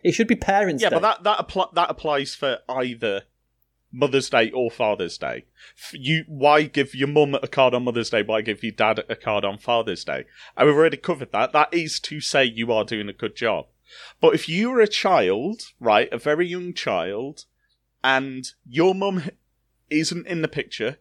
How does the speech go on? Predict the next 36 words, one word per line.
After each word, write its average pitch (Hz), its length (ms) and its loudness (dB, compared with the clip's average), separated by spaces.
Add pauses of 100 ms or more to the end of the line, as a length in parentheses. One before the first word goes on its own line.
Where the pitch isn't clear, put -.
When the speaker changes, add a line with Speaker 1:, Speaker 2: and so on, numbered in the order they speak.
(100)
Speaker 2:
or 117 460 4 (220)
your 127 200 0
mum 131 500 -2
i-, - 40 -6
is 120 380 -2 (200)
passed - 340 -4
away, 120 460 0 (180)
Mother's 160 680 0
Day 113 460 -2 (260)
and 127 160 2
all 139 160 0
the 190 160 -2
advertising 180 680 -4
around 120 380 -2
it 131 180 0
and 120 120 -4
all 143 100 0
the 147 80 -2
bombardment 147 840 0
of 143 140 -6
that 151 220 2
message 131 640 0
and 117 160 -2
stuff - 280 -4
like 131 200 0
that 127 240 2 (200)
is 151 200 4
a 147 40 0
constant - 600 -2
reminder 139 840 2
that 127 300 -2
you 151 340 -6
don't 156 340 0
have 175 200 -2
a 151 80 0
mum 139 360 0